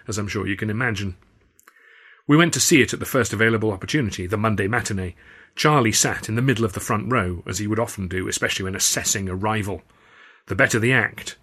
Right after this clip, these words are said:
the less likely he was to laugh, or even break into a smile, but the Marx Brothers didn't know this. How could they? I saw Julius spot Charlie almost as soon as he came on stage, and from then on his performance was directed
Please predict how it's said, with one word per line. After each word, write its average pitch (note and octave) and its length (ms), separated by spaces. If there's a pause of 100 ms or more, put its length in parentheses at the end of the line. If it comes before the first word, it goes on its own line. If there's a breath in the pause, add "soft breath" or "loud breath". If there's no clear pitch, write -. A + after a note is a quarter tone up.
(120)
the A2+ 80
less A#2+ 340
likely G#2+ 340
he A2 120
was G#2+ 220
to G#2+ 100
laugh, A2 440 (200 loud breath)
or A2+ 120
even A2+ 220
break A2 240
into A#2 180
a A2+ 60
smile, A2+ 520 (220 loud breath)
but - 80
the - 80
Marx B2+ 380
Brothers F#2 320
didn't G2 240
know G2 160
this. C#3 280 (200)
How A2 160
could G3 200
they? - 200 (1200)
I - 60
saw D3 300
Julius G2+ 640
spot - 520
Charlie F#2+ 380
almost G#2+ 320
as A2 80
soon G#2+ 220
as G2 80
he A2 80
came G2 240
on G2 100
stage, F#2+ 460 (240 loud breath)
and F#2 100
from G#2+ 160
then C3 180
on F#2+ 240
his G#2 160
performance G#2+ 520
was G#2 100
directed G#2+ 580